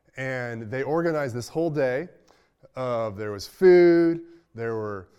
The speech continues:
there was music, there were a couple talks about just the importance of, of a good police force in the community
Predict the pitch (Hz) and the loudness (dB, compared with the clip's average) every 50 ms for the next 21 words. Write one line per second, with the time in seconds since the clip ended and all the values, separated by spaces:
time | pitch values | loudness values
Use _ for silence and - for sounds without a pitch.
0 | _ _ _ _ _ - 117 120 120 117 113 110 107 101 92 107 135 170 185 185 | _ _ _ _ _ -14 -8 -6 -4 -4 -2 -4 -6 -6 -8 -6 -4 -2 -2 -2
1 | 175 160 175 170 165 160 160 160 - - _ _ _ _ _ _ - 127 131 131 | 0 0 0 0 0 -2 -4 -6 -12 -20 _ _ _ _ _ _ -10 -8 -6 -6
2 | 123 - 170 147 - 131 113 - - 170 165 165 135 131 - - - - 127 120 | -4 -4 -6 -6 -6 -8 -10 -8 -6 -2 0 0 0 -2 -4 -8 -20 -16 -16 -10
3 | 113 135 127 120 - - 113 104 - 123 117 110 _ - - 156 151 151 151 151 | -6 -6 -6 -6 -6 -12 -16 -14 -14 -14 -14 -14 _ -8 -4 -4 -2 -2 -4 -6
4 | 143 - - - 120 117 113 110 98 - - 110 104 98 107 98 - 170 127 - | -8 -12 -14 -12 -10 -8 -8 -8 -10 -14 -16 -16 -14 -12 -12 -8 -8 -10 -8 -8
5 | 160 139 139 143 139 - - 151 139 139 131 135 135 123 - - 123 123 131 131 | -8 -6 -6 -6 -8 -8 -10 -8 -6 -6 -6 -8 -12 -16 -16 -14 -14 -12 -10 -10
6 | 131 131 139 139 139 139 | -10 -8 -8 -8 -10 -10